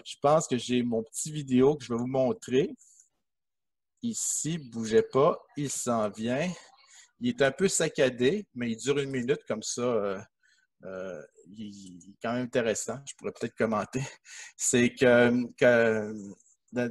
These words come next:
dans le monde des algues, là, euh, c'est, c'est, c'est, depuis,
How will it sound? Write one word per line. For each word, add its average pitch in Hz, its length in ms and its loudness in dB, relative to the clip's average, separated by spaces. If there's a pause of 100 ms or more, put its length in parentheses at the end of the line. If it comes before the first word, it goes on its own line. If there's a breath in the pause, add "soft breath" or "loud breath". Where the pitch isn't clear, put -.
dans 139 180 2
le 156 100 -4
monde 185 180 0
des 139 320 0
algues, 131 360 2
là, 104 140 -2
euh, 107 400 -2 (480 loud breath)
c'est, 113 280 0
c'est, 117 180 -6
c'est, - 160 -8 (800)
depuis, 139 500 -8